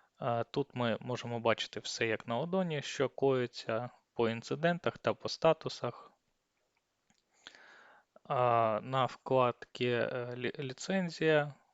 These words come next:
ми можемо бачити, е, наш активований ключ, е, його дату закінчення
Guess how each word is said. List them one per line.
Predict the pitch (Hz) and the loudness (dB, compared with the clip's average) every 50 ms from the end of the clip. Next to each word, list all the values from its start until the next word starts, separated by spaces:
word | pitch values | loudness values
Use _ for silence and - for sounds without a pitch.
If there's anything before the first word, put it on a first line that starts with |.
| _ | _
ми | - 139 156 165 | -4 -4 -2 -2
можемо | 135 131 131 127 - 127 120 117 113 | -2 -2 -2 -2 -2 -4 -4 -4 -4
бачити, | 113 120 123 135 - - 131 - - _ - 117 117 110 110 | -2 0 0 0 2 0 -4 -6 -6 _ -4 -2 0 0 0
е, | 110 - - 143 143 135 127 120 117 - | 0 -2 -4 -8 -10 -10 -10 -10 -12 -12
наш | 123 127 120 120 113 113 - - - | -12 -6 -2 0 0 0 0 0 -4
активований | - - - 123 117 120 117 113 110 117 113 117 120 | -4 -2 -4 -4 -2 0 0 0 0 -2 -2 -4 -6
ключ, | - - 151 156 170 185 - - - - - - _ - - - - - - - - _ - | -4 -2 0 0 0 0 -2 -4 -8 -8 -10 -12 _ -20 -20 -20 -20 -20 -20 -20 -20 _ -4
е, | 113 113 110 - - - - - 85 - - - - - - - - _ _ _ | -4 -2 -2 -2 -4 -6 -6 -6 -6 -6 -8 -10 -10 -12 -16 -16 -18 _ _ _
його | - 131 123 - - 123 120 113 110 113 - - - - _ _ _ _ _ _ _ - | -2 -2 -2 0 0 2 2 2 0 0 -4 -6 -10 -14 _ _ _ _ _ _ _ -10
дату | 147 131 123 123 123 123 127 117 107 110 - - - 113 | -8 -8 -8 -10 0 4 6 6 6 4 0 -6 -8 -8
закінчення | 110 117 127 - - - 185 185 165 - - - 160 151 147 147 143 139 139 135 | -4 -4 -6 -2 0 0 0 0 0 -2 -2 -2 -2 -2 -2 -2 -2 0 0 -2